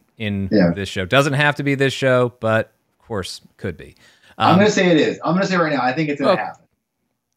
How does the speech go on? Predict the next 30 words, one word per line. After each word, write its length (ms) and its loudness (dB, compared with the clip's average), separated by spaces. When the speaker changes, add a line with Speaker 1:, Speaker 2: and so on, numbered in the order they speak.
Speaker 1:
then 240 -8
the 160 -12
receipt's 380 -4
been 160 -2
filed. 460 -2
Uh, 280 0
Speaker 2:
Yeah, 120 0
Speaker 1:
so, 200 2
Speaker 2:
yeah, 120 0
exactly. 560 -10
Speaker 1:
um, 380 2
Speaker 2:
<laughs> 0 -
Speaker 1:
speaking 420 2
of 260 2
Steve 300 -2
Rogers, 500 -2
the 260 -8
next 300 0
Speaker 2:
Okay. 80 -4
Speaker 1:
place 300 0
we 180 0
arrive 640 0
is 420 -4
at 420 -2
the 240 -2
Smithsonian, 720 -2
the 80 -10
Captain 380 -2
America 440 -4
exhibit, 520 -6